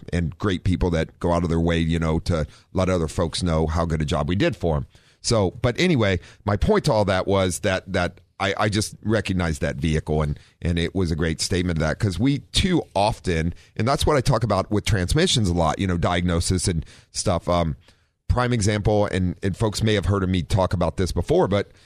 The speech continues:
uh, I was running Kearney Mesa in between managers, and, uh, um, uh, at that point there, I talked to a lady, or, uh, actually a lady's fiance, um, and,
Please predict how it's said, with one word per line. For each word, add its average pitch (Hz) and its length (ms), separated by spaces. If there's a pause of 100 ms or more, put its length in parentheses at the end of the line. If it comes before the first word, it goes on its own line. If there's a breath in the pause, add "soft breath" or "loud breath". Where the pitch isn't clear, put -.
(180 soft breath)
uh, 95 160 (120)
I 117 100
was 110 160
running 123 220
Kearney 123 240
Mesa 110 420 (160)
in 98 140
between 104 480 (120)
managers, 104 600 (1300)
and, 104 300
uh, 87 300
um, 80 440 (760 soft breath)
uh, 78 200 (240)
at 117 140
that 113 140
point 110 300
there, 113 320 (320)
I 87 220 (200)
talked 101 280
to 110 140
a 107 40
lady, 101 560 (160)
or, 98 260
uh, 117 240
actually 117 240
a 104 60
lady's 107 340
fiance, 87 640 (460 soft breath)
um, 95 300
and, 104 280